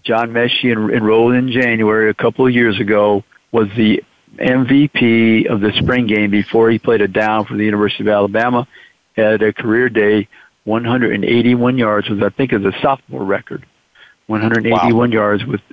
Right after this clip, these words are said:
Speaker 1: two lo-, two long touchdowns, seventy-eight yards, and I think the other one was, what, fifty-seven, forty-seven, something like that. So, and we saw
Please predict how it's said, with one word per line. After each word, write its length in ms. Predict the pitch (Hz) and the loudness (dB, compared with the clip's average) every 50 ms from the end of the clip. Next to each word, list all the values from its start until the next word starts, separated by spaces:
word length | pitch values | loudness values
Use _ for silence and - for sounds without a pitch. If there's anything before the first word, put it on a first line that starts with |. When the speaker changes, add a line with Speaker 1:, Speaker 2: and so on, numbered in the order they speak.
| - _ - | -18 _ -4
Speaker 1:
two 200 | - 127 120 120 | 0 2 2 2
lo-, 140 | 117 123 143 | 2 0 -2
two 240 | - - 131 123 | 0 0 2 2
long 180 | 120 123 127 156 | 2 2 0 0
touchdowns, 380 | - 139 123 107 - 107 104 101 - | 0 -2 0 0 0 -2 -2 -2 0
seventy-eight 580 | - 120 120 120 113 107 113 113 117 117 95 - | 0 0 0 0 -2 -2 0 0 0 -2 -4 -4
yards, 440 | - 117 110 110 110 110 110 110 107 | -2 -2 0 2 2 0 0 -2 -2
and 100 | 104 101 | -4 -4
I 60 | 98 | -4
think 240 | - 113 107 98 - | -2 -4 -4 -4 -2
the 100 | 104 107 | -2 0
other 100 | 107 107 | 0 0
one 140 | 104 104 | 0 -2
was, 180 | 104 101 95 - | -2 -2 -4 -4
what, 140 | - - - _ | -4 -6 -4 _
fifty-seven, 640 | - 110 107 - 110 104 - - 110 107 104 107 104 | -4 -2 -2 -2 -4 -4 -2 -2 0 0 0 -2 -4
forty-seven, 520 | - - 107 104 101 110 - 113 104 101 98 | -2 0 0 0 0 -2 -2 -2 -2 -2 -4
something 280 | - 104 - 117 110 | -6 -6 -4 -4 -4
like 200 | 104 104 101 - | -2 -2 -2 -2
that. 260 | - 104 101 98 - _ _ - - - - - - - _ - | -2 -2 0 -2 -4 _ _ -20 -20 -20 -20 -20 -20 -20 _ -6
So, 160 | - 123 - | -4 -2 0
and 100 | - 117 | 0 2
we 120 | 123 135 131 - | 2 0 0 0
saw 380 | - 143 139 135 135 135 131 127 | 0 0 0 0 0 0 -2 -4